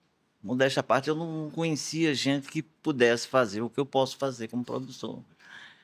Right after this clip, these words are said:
E tivesse o conhecimento que eu tenho em várias áreas, entendeu? Tem muitos produtores que são bons, respeito todos, peraí. Mas uns são produtores que entendem da área da técnica, outros que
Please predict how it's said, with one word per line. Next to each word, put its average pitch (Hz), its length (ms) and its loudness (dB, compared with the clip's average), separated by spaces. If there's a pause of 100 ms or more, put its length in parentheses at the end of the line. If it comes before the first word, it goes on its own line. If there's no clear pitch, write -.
(140)
E - 40 -20
tivesse 107 400 2
o 107 40 -6
conhecimento 117 480 0
que - 60 -4
eu 131 60 2
tenho 123 540 2
em 120 120 2
várias 120 380 4
áreas, 90 500 0
entendeu? 85 340 -10
Tem 151 160 -10
muitos 151 220 -6
produtores 147 360 0
que - 60 -10
são 165 160 -2
bons, 151 400 -2 (600)
respeito 107 580 -4
todos, 71 380 -10
peraí. 90 420 -4 (340)
Mas 160 300 2
uns 170 260 2
são 143 380 4 (360)
produtores 135 760 4
que 131 240 2
entendem 120 400 4
da 110 180 0
área 98 340 2
da 98 160 -4
técnica, 117 720 2
outros 117 360 2
que 113 160 -8